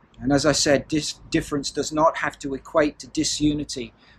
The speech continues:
when we are one in Christ. And we're gonna explore this over the next few weeks.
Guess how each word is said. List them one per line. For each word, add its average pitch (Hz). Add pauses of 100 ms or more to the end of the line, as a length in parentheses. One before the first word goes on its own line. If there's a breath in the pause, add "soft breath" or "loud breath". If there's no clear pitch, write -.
(100)
when 123
we 135
are 123
one 123 (300)
in 120
Christ. - (1600)
And 139
we're 180
gonna 196
explore 180
this 170
over 151
the 147
next -
few 143
weeks. 143